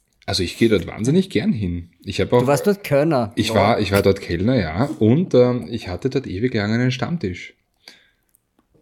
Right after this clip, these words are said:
Speaker 2: Wirklich? Im
Speaker 1: Mhm.
Speaker 2: Machfelderhof?
Speaker 1: Im Machfelderhof, ja.
Speaker 2: Da tun sich Abgründe auf, aber eigentlich
Speaker 1: Nein.
Speaker 2: auch schön, oder?
Speaker 1: Na, du, es war draußen im Kaffeehaus,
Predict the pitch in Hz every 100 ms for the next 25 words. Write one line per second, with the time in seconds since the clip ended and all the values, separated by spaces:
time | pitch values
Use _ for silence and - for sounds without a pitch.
0 | _ _ _ - - 120 160 208 185 120
1 | - 101 92 85 85 107 180 285 202 104
2 | 104 - 123 151 95 85 95 123 - -
3 | _ _ _ _ _ _ _ _ - 170
4 | 143 131 131 98 - - 123 120 117 104
5 | 120 135 104 98 185 220 - 156 247 -
6 | - 160 104 110 202 135 117 98 87 -
7 | 143 165 170 - 78 85 185 - -